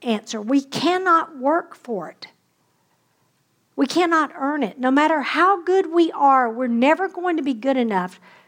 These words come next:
to rise to holiness on this earth. We're always gonna fall short, so we need a Savior.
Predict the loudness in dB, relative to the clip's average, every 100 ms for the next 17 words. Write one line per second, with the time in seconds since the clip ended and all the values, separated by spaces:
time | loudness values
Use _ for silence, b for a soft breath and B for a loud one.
0 | b -6 0 2 4 2 -2 -8 -10 -6
1 | -6 -6 -12 _ -2 -2 -2 -6 -10 -10
2 | -10 -14 _ _ _ 0 0 -4 -8 -10
3 | -16 _ _ _ _ _ _ _ _ _
4 | _ -2 0 4 2 2 -6 -4 -6 0
5 | -2 -2 -6 -8 -8 -4 -4 2 2 2
6 | 0 -2 -4 -4 -10 -4 -2 -2 -4 -20